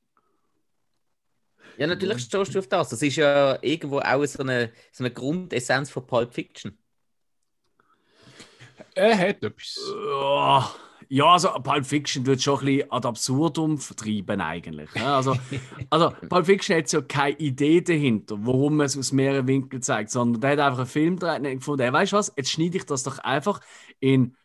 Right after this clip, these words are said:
Speaker 3: zwölf Stückchen und tu das neu zusammensetzen. Ohne irgendeinen Sinn dahinter. Also so ist es mir zumindest immer reingekommen.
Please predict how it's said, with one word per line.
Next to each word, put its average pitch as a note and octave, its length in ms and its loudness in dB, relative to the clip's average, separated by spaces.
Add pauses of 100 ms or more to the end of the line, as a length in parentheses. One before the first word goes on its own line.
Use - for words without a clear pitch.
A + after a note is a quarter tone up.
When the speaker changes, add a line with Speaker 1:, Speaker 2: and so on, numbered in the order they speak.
(120)
Speaker 3:
zwölf C3 320 2
Stückchen B3+ 600 0 (240)
und F3+ 180 6
tu D#3+ 100 4
das C#3 220 2
neu C#3 280 6
zusammensetzen. B2 920 -2 (480)
Ohne D#3 340 6
irgendeinen D3 380 2
Sinn C3+ 280 0
dahinter. A2+ 460 -2
Also G#2 140 -4
so C3 160 4
ist B2+ 80 2
es - 80 -6
mir B2+ 160 0
zumindest B2+ 420 -2
immer A2+ 160 -4
reingekommen. A2+ 460 -6